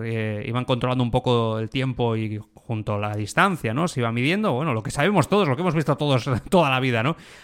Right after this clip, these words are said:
Ahora Alpecin ha impuesto esta manera de controlar las carreras, la, la, en etapas llanas que se van a decidir al sprint, donde una vez te reducen, no te acaban de neutralizar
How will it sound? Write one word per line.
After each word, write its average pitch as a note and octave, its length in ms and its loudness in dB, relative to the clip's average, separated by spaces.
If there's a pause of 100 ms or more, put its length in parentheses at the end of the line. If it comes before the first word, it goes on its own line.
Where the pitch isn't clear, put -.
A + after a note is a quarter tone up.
(120)
Ahora D#3 420 8
Alpecin F3 380 2
ha D#3 40 2
impuesto D#3 340 2
esta D3 160 0
manera D#3 320 4
de D3+ 100 2
controlar C3+ 500 2
las C3+ 200 -4
carreras, C#3 580 -2
la, A2 500 -4
la, A2 320 -6
en A2 100 -6
etapas A#2 420 0
llanas D3 300 2
que A#2+ 80 -4
se A#2 140 -6
van A#2 140 -2
a B2+ 80 0
decidir A#2+ 320 -2
al C3+ 120 0
sprint, F#3+ 440 0 (340)
donde D#3+ 680 0
una C#3 220 2
vez C3+ 140 2
te D3 200 2
reducen, E3 560 2
no E3 160 6
te D#3 80 2
acaban C#3 340 4
de C3 80 0
neutralizar D3+ 680 2